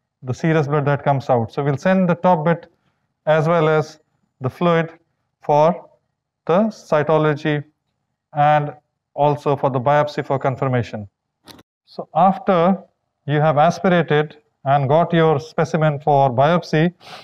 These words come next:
your next step will be to inject the sclerosant. So next step is to just inject the sclerosant into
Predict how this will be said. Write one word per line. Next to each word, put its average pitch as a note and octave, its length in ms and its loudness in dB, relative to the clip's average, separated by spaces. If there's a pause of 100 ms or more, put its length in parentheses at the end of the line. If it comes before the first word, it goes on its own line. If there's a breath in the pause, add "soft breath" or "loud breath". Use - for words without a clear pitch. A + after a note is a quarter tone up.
(180 loud breath)
your C#3+ 100 -4
next F3 200 0
step E3+ 300 -2
will D#3 160 0
be D3+ 240 0 (720)
to D#3+ 60 -4
inject D3 540 -2 (120)
the C3+ 120 -2
sclerosant. C3+ 640 0
So - 160 -8
next E3 240 -4
step D#3+ 300 -2
is D3 340 -2 (600)
to C3 60 -8
just D#3+ 260 -2
inject D3 340 -2
the C#3+ 80 0
sclerosant D3 720 0 (1500)
into D3 500 0